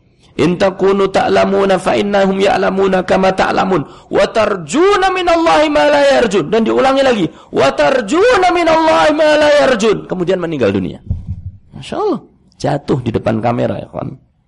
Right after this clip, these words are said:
Rekamannya sempat beredar. Kita sempat melihat rekamannya, yang belum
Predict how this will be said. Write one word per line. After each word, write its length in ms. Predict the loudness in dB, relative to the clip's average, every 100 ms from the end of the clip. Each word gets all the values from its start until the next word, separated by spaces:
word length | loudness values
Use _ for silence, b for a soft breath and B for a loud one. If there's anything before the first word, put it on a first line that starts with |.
| _ _ _ _ _ _ _ _ _ _ _ _ _ _ _ -20 _ _ _ _ -20 -20 _ _ -20 -20 -18 -18 -8
Rekamannya 500 | -4 -2 0 -2 -2
sempat 380 | -4 -4 -4
beredar. 640 | -4 -4 -4 -6 -8 -16 -20 _ _ _ _ _ _ _ _ _ _ _ _ _ _ _ -12
Kita 100 | -8
sempat 280 | -4 -4 -2
melihat 320 | -2 0 -2
rekamannya, 800 | -4 -4 -4 -4 -4 -6 -8 -10
yang 240 | -8 -8
belum 320 | -6 -4 -2